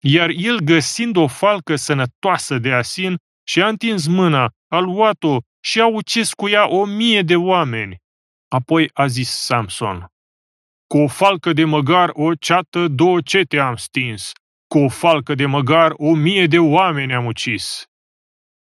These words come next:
Și zicând acestea, a aruncat falca din mâini și a numit locul acela Ramat Lehi. Simțind însă sete mare, a strigat către Domnul și a zis, „Tu ai făcut prin mâna robului tău această mare izbăvire,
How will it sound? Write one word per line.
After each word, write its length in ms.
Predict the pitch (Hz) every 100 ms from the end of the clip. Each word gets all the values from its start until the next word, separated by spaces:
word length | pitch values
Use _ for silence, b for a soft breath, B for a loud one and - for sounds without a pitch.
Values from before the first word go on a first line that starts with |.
| _
Și 180 | - 135
zicând 380 | 110 110 - 208
acestea, 640 | 156 - 165 - 160 151
a 160 | - 131
aruncat 380 | 131 170 202 190
falca 440 | - 160 160 143
din 200 | 123 120
mâini 280 | 123 156 151 - _
și 160 | - 147
a 60 |
numit 300 | 160 202 208
locul 320 | 139 156 151
acela 440 | 139 123 147 143 135
Ramat 520 | 127 117 131 143 156
Lehi. 580 | 127 127 107 110 95 87 - _ _ _ _ _ _ _ _
Simțind 500 | - 143 127 220 175
însă 280 | 165 - 135
sete 400 | - 156 139 117
mare, 640 | 117 160 151 135 135 131 _ _ -
a 120 | 151
strigat 400 | - 175 196 208
către 300 | 160 147 139
Domnul 540 | 110 143 147 139 143
și 240 | 143 - 135
a 120 | 127
zis, 480 | 110 113 104 - - _ _ _ _ _ _ _
„Tu 200 | 156 190
ai 120 | 196
făcut 460 | 185 190 - 202 175
prin 300 | 180 170 151
mâna 300 | 165 190 160
robului 420 | 160 180 156 151
tău 360 | - 175 175 139
această 600 | 156 - 180 196 - 185
mare 380 | 151 202 214 185
izbăvire, 920 | 165 131 135 143 120 156 139 131